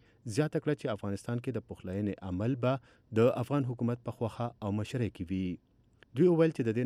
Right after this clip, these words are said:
نظر همدا دی چې د امن عمل لپاره د حالاتو سمولو په ځای د دې مرسته کول پکار دي. د رپورټونو تر مخه د افغانستان د حکومتي مذاکرتکارو او د طالبانو د چارواکو ترمنځ په ترکیه کې غیر رسمي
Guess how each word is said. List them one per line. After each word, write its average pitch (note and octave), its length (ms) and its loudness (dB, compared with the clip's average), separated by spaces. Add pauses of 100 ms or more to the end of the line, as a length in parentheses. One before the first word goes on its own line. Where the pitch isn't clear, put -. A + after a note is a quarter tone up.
نظر G#2+ 260 -6
همدا F#2+ 380 -4
دی C3 100 2
چې - 420 -6
د G#2 140 -2
امن C3 180 4 (240)
عمل B2 240 2 (160)
لپاره C3 360 -4
د G2 100 -4
حالاتو G#2+ 380 -6
سمولو F2+ 400 -6
په F#2+ 100 -6
ځای A#2 140 2 (360)
د C3 140 -2
دې A2+ 480 0
مرسته D3 400 -2
کول F#2 260 -2
پکار F2+ 400 -6
دي. F#2+ 140 -2 (680)
د D3+ 240 8
رپورټونو E3+ 400 0
تر D#3 140 0
مخه D3+ 160 -4
د C#3 100 -2
افغانستان A2 500 -4
د G2+ 120 -4
حکومتي F#2+ 400 -4
مذاکرتکارو F#2+ 840 -2 (440)
او A#2+ 200 6
د B2 140 -2
طالبانو C#3 680 2 (160)
د G2 220 2
چارواکو G2 460 -4
ترمنځ G2+ 520 0 (300)
په B2 180 4
ترکیه C3+ 260 0
کې A#2+ 220 -2
غیر A2 220 -4
رسمي A2+ 320 -4